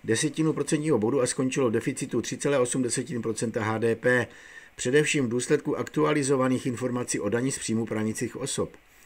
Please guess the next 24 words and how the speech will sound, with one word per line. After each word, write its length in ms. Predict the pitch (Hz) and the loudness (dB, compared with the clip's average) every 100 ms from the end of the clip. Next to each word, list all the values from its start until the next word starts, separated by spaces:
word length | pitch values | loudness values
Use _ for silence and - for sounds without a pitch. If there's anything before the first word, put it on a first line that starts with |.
| - - | -20 -8
Relativní 480 | 101 127 143 175 170 | 0 2 2 0 0
výše 220 | 160 - | 2 2
dluhu 240 | 107 123 151 | 2 2 2
poklesla 580 | 123 113 165 165 135 | 0 0 0 2 0
na 140 | 117 107 | 0 0
úroveň 320 | 113 131 131 | 0 2 0
čtyřicet 440 | - 123 123 - | 0 -2 -2 -2
dva 140 | 131 120 | -2 -2
celých 240 | - 107 | -2 -4
čtyři 180 | - 113 | -4 -4
desetiny 380 | 110 127 117 90 | -4 -4 -6 -6
procenta 640 | 92 - 104 95 85 80 - - | -4 -4 -4 -4 -6 -8 -12 -16
H 180 | - 92 | -8 -2
D 140 | 98 | -2
P. 280 | 95 98 92 - - | -2 -2 -4 -4 -6
Tak 160 | 113 - | -4 4
to 120 | 151 | 8
jedině 480 | 143 135 135 135 127 | 8 8 4 6 4
tady 240 | 120 117 | 4 2
asi 200 | 107 - | 2 0
řeknou, 520 | 110 117 104 85 76 - | -2 -2 -2 -2 -2 -4
poklesla, 580 | 98 - 117 - 87 76 | -8 0 2 2 -2 -6
jo, 200 | 80 92 | -6 -6
relativní 600 | 90 87 101 87 90 | -4 -4 -4 -4 -4